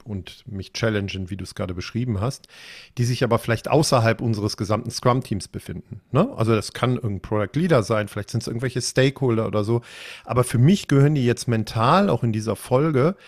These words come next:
eigentlich auch alle dazu, weil ich brauch sie auch alle zusammen.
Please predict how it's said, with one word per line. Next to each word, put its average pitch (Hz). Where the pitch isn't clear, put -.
eigentlich 139
auch -
alle 127
dazu, 143
weil 120
ich -
brauch 135
sie 120
auch 107
alle 101
zusammen. 104